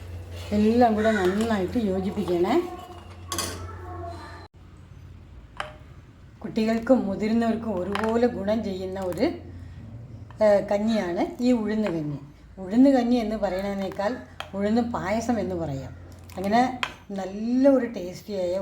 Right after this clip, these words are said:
ഒരു, ഏ, സ്വീറ്റാണ് ഇത്. കുട്ടികൾക്ക് എല്ലാവരും ഉണ്ടാക്കി കൊടുക്കണം. നല്ല ഒരു സ്വീറ്റാണ്. ഈ വീഡിയോ ഇഷ്ടപ്പെടുകയാണെങ്കിൽ ലൈക്ക് ചെയ്യണേ,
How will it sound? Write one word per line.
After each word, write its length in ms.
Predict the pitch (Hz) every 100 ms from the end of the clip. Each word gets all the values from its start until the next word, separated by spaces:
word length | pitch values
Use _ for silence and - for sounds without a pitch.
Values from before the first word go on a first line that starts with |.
| 180
ഒരു, 140 | 226 349 - - - - -
ഏ, 160 | 190 185
സ്വീറ്റാണ് 560 | - 220 214 190 175 208 349 - - - 214
ഇത്. 140 | 196 226 285 - -
കുട്ടികൾക്ക് 440 | 214 208 208 208 196
എല്ലാവരും 340 | 180 196 190 196
ഉണ്ടാക്കി 280 | 170 165 170
കൊടുക്കണം. 340 | 185 175 185 262 311 - - - - - - - 185
നല്ല 300 | 185 202 247 247
ഒരു 100 | 208 -
സ്വീറ്റാണ്. 540 | 180 170 - 180 185 320 - - - - - - - - - - - - - -
ഈ 60 | 247 208
വീഡിയോ 220 | 190 190
ഇഷ്ടപ്പെടുകയാണെങ്കിൽ 960 | 151 196 175 180 185 185 185 190 330 - - - 190
ലൈക്ക് 200 | 175 -
ചെയ്യണേ, 320 | 175 165 180